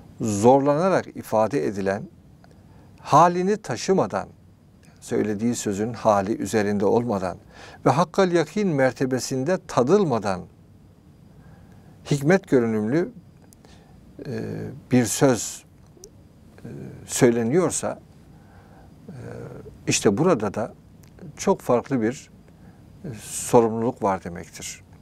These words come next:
Halini yaşamadığınız, hakikatine vakıf olamadığınız, bir takım yerlerden duyup öğrendiğiniz sözleri, e, sadece naklederek,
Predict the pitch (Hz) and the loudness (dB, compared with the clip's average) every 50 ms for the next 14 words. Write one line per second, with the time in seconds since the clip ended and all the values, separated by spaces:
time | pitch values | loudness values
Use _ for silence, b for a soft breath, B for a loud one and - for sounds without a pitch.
0 | B B B B B B B - - 127 139 143 143 147 151 151 143 131 127 120 | B B B B B B B 0 2 4 4 4 4 2 2 4 4 4 2 2
1 | - - 170 156 120 104 - 104 98 92 107 143 156 151 - - - - - - | 0 -2 0 0 0 -2 -4 -6 -6 -6 -6 -6 -8 -8 -10 -14 -16 -18 -18 -12
2 | - 123 110 - 139 135 - 131 120 - - 143 135 123 117 117 117 110 - 110 | -10 -8 -4 -2 0 0 0 0 -2 -2 0 0 0 2 2 2 2 0 -2 -8
3 | - 110 107 107 139 165 160 139 110 104 98 90 87 104 135 - - - - - | -6 -4 -2 0 2 2 2 0 0 -2 -4 -6 -6 -6 -6 -6 -8 -12 -14 -18
4 | B B B B B B B B - 214 202 - 208 190 - 160 151 143 143 139 | B B B B B B B B 0 2 2 2 2 2 2 0 2 4 4 4
5 | 139 139 139 135 127 131 160 170 160 131 117 117 131 160 160 - - 117 117 120 | 4 4 2 2 2 0 -2 -2 -2 -2 0 2 2 2 0 -2 -6 -4 -4 -2
6 | 123 120 117 113 113 117 120 135 160 160 151 - - 117 107 101 95 107 104 101 | -2 -2 -4 -2 -2 -2 0 0 -2 -4 -4 -4 -2 -2 -2 0 0 0 0 0
7 | 135 175 214 - - - - - B B B B B B B B B B - - | 0 -2 -4 -6 -16 -20 -20 -20 B B B B B B B B B B -16 -10
8 | 220 127 104 104 101 92 - - 165 190 202 170 139 107 98 107 98 92 107 135 | -8 -6 -6 -6 -6 -4 2 4 4 4 4 4 0 -2 -2 -4 -4 -2 -2 -4
9 | 147 - - 117 98 101 98 95 95 - - - | -4 -4 -6 -6 -4 -4 -4 -4 -6 -10 -14 -20